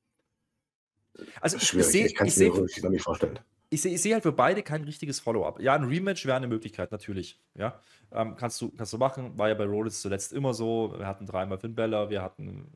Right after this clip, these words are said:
Speaker 1: ja, Nakamura zwei, dreimal. Ähm, äh, so richtig heiß war's aber auch nicht. Also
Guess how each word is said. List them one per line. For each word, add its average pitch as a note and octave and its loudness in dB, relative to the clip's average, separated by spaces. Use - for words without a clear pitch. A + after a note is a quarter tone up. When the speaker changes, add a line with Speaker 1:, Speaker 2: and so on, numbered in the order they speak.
Speaker 1:
ja, A2+ -6
Nakamura G2+ -6
zwei, G2 -8
dreimal. F#2 -6
Ähm, G2+ -4
äh, - -20
so B2+ -10
richtig B2+ -8
heiß A#2 0
war's A2+ -4
aber G2 -4
auch G2+ -2
nicht. - -8
Also A2+ -4